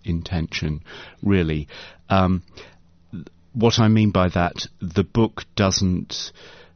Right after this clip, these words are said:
contain any answers. It, it doesn't tell people what to think about that. Um,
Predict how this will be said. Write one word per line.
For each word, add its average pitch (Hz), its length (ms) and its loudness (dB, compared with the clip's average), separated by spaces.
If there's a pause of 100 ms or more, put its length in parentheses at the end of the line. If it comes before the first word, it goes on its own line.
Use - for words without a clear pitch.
(360)
contain 90 600 2
any 87 380 0 (100)
answers. 80 800 -2
It, - 400 -10
it 87 140 -6
doesn't 87 420 0
tell 82 300 -4
people 82 580 -6
what 90 280 -4
to - 120 -6
think 90 480 -6
about 76 600 -8
that. - 320 -8 (460)
Um, 90 280 2